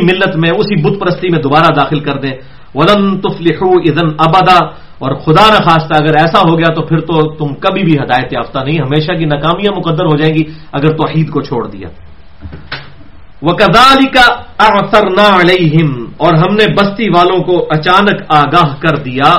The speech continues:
ان کے اوپر۔ وہ آگاہ اس طرح کیا کہ ظاہر ہے جب وہ پرانے سکے لے کے گئے کسی دکان سے چیز خریدنے کے لیے، جب سکہ دیکھا اس نے کان کھلو گئے بندے دے، انہوں نے کہا، "بھائی جی یہ تو لگتا ہے کوئی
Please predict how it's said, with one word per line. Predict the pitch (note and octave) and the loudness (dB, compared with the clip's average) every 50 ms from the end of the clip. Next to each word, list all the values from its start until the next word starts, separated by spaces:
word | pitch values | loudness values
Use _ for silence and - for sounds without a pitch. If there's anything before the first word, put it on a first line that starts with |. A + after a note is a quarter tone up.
| - - | 0 -2
ان | D#3+ C#3+ C#3 C3+ C3 | -4 -4 -4 -4 -6
کے | - - D3 | -2 0 0
اوپر۔ | D3 C#3+ - A#2 G#2+ G2+ G#2 G#2 G2 - - - - - - - - - - - - - | 0 0 0 -4 -10 -10 -12 -14 -16 -16 -16 -18 -20 -20 -20 -20 -20 -20 -20 -18 -8 -4
وہ | C#3 C#3+ | -2 -2
آگاہ | C#3+ F3 G3 A3 A3+ - G3 | 2 2 2 4 2 2 0
اس | F#3 - - - | -2 -4 -6 -4
طرح | G#3+ C4 B3+ A#3 G#3 | -2 0 0 0 2
کیا | A#3 A#3 A#3 | 2 4 4
کہ | A#3 A#3 G3+ F3 | 4 4 4 4
ظاہر | G3+ A3 A3+ | 4 4 4
ہے | A#3 | 4
جب | A#3 A3+ A#3 A3 A3 | 2 2 2 2 0
وہ | A3 | 0
پرانے | G#3 G#3 G3 G3 G#3 A#3 | 0 2 2 4 4 4
سکے | A3 - G3+ G3+ G3 A3 | 2 2 0 0 0 0
لے | G#3 G3 G3+ G3+ | 2 2 2 0
کے | G3 E3 D3 D#3+ | 0 0 2 2
گئے | F3 F3+ D#3+ A#2+ - - - - - - - - - - - - - - - - | 2 2 2 0 -2 -6 -14 -20 -20 -20 -20 -20 -20 -20 -20 -20 -20 -20 -10 -4
کسی | F3+ F3+ G#3 G#3+ | -2 0 0 2
دکان | E3+ F3+ F3+ F#3 F#3+ G#3 G#3+ G3+ | 0 0 2 2 2 2 2 2
سے | G#3 G3 | 0 -2
چیز | - - G#3 F#3+ D#3 | -2 -4 -4 -4 -2
خریدنے | D3+ D#3 F3 E3+ F#3+ G#3 G#3 | 0 2 2 2 2 0 0
کے | G#3 F3+ E3+ | 0 0 0
لیے، | D#3 D#3 D#3 | 2 2 2
جب | D3+ E3+ D#3+ | 2 0 -2
سکہ | D#3 - F3 F3 - G#3+ G3+ F3+ | -2 -2 -4 -2 0 0 2 2
دیکھا | F3+ E3+ F3+ F3+ | 0 0 0 0
اس | F#3 F3+ E3 F3 | 0 0 0 -2
نے | F3+ | -2
کان | - E3+ E3+ E3+ E3 | -2 -2 -2 -2 -2
کھلو | - D#3 D3 B2 B2 | -2 -2 -2 0 -2
گئے | C#3+ D#3 D#3+ | -2 -2 -2
بندے | C#3+ C3+ C3+ C3+ | -2 -2 -4 -6
دے، | C3+ C#3 C#3 - - - - - - - - - - - - - - - - - - - - | -6 -8 -10 -14 -18 -20 -20 -20 -20 -20 -20 -20 -20 -20 -20 -20 -20 -20 -20 -20 -20 -14 -10
انہوں | C3 C#3+ D3 | -6 -6 -4
نے | C#3 | -4
کہا، | - D3 D#3 | -2 -4 -4
"بھائی | D3+ - C3+ A#2+ A#2 | -2 -2 -2 -4 -4
جی | - A#2+ C#3+ F3+ G3+ | -4 -4 -4 -4 -2
یہ | F#3 F#3+ G3+ G3 | -2 -2 -2 -2
تو | G3 F3+ | -2 0
لگتا | D#3 D3 C3+ C3 E3+ E3+ | 0 0 0 0 0 0
ہے | D#3+ | 0
کوئی | F3 D#3+ | -2 -2